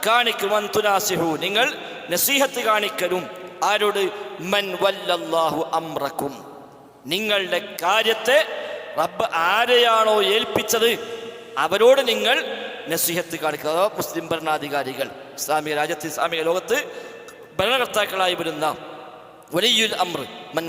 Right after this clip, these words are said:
വല്ലല്ലാഹു അംറക്കും", അതാ വലിയുൽ അംർ, കൈകാര്യകർത്താക്കൾ, ഭരണാധികാരികൾ, അവരുടെ നേതാക്കന്മാർ. ആ നിലയ്ക്ക് ആ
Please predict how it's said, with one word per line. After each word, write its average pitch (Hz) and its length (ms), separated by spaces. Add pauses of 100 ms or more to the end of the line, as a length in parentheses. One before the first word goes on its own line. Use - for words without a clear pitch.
വല്ലല്ലാഹു 170 640 (540)
അംറക്കും", 226 500 (160)
അതാ 185 200
വലിയുൽ 208 320 (120)
അംർ, 170 160 (520)
കൈകാര്യകർത്താക്കൾ, 185 840
ഭരണാധികാരികൾ, 170 760 (400)
അവരുടെ 202 280 (180)
നേതാക്കന്മാർ. 185 580 (380)
ആ - 20 (120)
നിലയ്ക്ക് 220 360
ആ 185 40